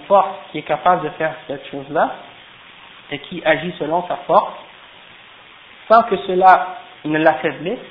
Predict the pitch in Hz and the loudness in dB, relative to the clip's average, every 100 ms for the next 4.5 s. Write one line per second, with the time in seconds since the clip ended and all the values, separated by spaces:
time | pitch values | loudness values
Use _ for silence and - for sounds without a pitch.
0 | - - - - - - 160 151 160 143 | -20 -20 -20 -20 -20 -6 -4 -2 -4 -8
1 | 165 170 151 139 139 156 160 147 139 - | -10 -10 -10 -10 -2 2 2 2 -2 -2
2 | 139 139 139 151 143 135 160 240 269 143 | -2 -2 -6 -6 -4 2 4 4 0 -6
3 | 147 139 143 135 - 147 147 143 143 143 | -4 -2 -4 -8 -12 -10 -8 -8 -2 -2
4 | 139 139 165 254 | 0 0 0 0